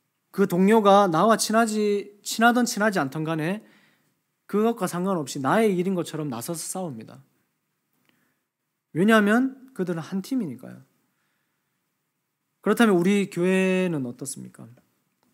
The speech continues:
우리 교회는 한 몸입니다. 예수 그리스도께서 머리 되시는 한 몸입니다. 여기 있는 모두는 다 같은 죄인입니다.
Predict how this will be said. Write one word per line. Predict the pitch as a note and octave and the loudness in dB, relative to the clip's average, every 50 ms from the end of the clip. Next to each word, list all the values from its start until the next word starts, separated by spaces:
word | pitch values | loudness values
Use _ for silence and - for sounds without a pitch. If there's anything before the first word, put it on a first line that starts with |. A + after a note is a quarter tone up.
| _ _ _ - - - _ _ _ _ _ _ _ _ _ _ _ _ _ _ _ - - | _ _ _ -20 -20 -20 _ _ _ _ _ _ _ _ _ _ _ _ _ _ _ -20 -10
우리 | - D#3 E3 F3+ | -6 -4 -4 0
교회는 | - F#3 G#3 A3 G#3+ G3 | 2 2 4 4 2 2
한 | E3 D3+ G#3 G3+ | 0 0 0 2
몸입니다. | G#3+ A3+ A3+ A3+ A3+ A3 G3 D3 A2+ G#2 G2 F#2+ _ - - _ _ _ _ _ _ _ _ _ _ _ _ _ _ _ - | 2 2 2 2 2 0 0 -2 -4 -8 -12 -16 _ -20 -20 _ _ _ _ _ _ _ _ _ _ _ _ _ _ _ 0
예수 | C#3+ E3+ G#3 G3+ - A#3 A#3 | 2 2 4 4 2 2 2
그리스도께서 | A3 G#3 G3+ F#3 - - G3+ F#3 - F3 D#3+ - F3 F3+ F#3+ F#3 | 2 0 0 -2 -2 -2 -2 0 0 -2 0 0 0 0 2 2
머리 | E3 F3 F#3 | 2 0 0
되시는 | D#3 E3 D3+ - - E3+ F#3 G3+ G3+ | 0 -2 -4 -4 -4 -6 -6 -6 -6
한 | F3+ - - A3 A3 A3 A3 A3 A3 G#3 | -10 -4 -2 0 0 0 0 -2 -2 -2
몸입니다. | F3 C#3+ C#3+ E3 F3+ F3 D#3+ C3 G#2 G#2 G#2 A2 _ _ - _ _ _ _ _ _ _ _ _ _ _ _ _ _ _ _ _ _ _ _ _ _ _ _ _ _ _ _ _ _ _ - | -2 -2 -2 -2 -2 -2 -4 -6 -8 -12 -16 -18 _ _ -20 _ _ _ _ _ _ _ _ _ _ _ _ _ _ _ _ _ _ _ _ _ _ _ _ _ _ _ _ _ _ _ 0
여기 | E3 G#3 A3+ A#3+ A#3 A3+ A3 | 0 2 4 4 4 4 4
있는 | G3+ G3 G3 G#3 G3+ | 2 2 2 2 0
모두는 | F#3 C#3+ D3+ F#3 G#3+ G#3+ G#3+ G3 G3 G#3 G#3+ F#3 C3+ A2+ G#2+ | 0 0 0 0 0 0 0 0 0 0 0 -2 -4 -6 -10
다 | - A#2+ C3 D#3+ | -10 -10 -8 -6
같은 | F3+ G#3+ G#3+ - - B3 | -6 -6 -4 -2 -2 -2
죄인입니다. | A3+ - - D#3 E3+ F3 D3+ C3 B2 A#2+ C3 B2+ A2 | -2 -4 -6 -6 -6 -6 -6 -8 -8 -10 -12 -14 -16